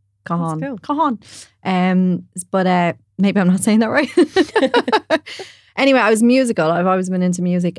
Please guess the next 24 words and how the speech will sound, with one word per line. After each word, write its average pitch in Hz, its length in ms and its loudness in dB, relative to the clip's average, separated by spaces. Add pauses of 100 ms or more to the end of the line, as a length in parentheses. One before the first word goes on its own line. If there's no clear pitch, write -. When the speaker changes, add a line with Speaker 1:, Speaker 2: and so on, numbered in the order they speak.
Speaker 1:
And 180 260 0
so 185 200 0
sound 208 640 -2
healing 180 400 -2
to 170 100 -6
me 160 220 -4
was 160 200 -14
just, - 220 -12 (460)
like, - 420 -10
it, 165 220 -6
I 165 100 -4
feel 180 260 -2
like 156 220 -6
it's 143 140 -12
just - 200 -14
my 139 120 -8
second 139 400 -8
arm. 143 420 -6 (140)
Like, 147 220 -10
I 147 80 -8
don't 151 440 -8
need 156 380 -12
to, 143 480 -10 (760)
it, 175 180 -8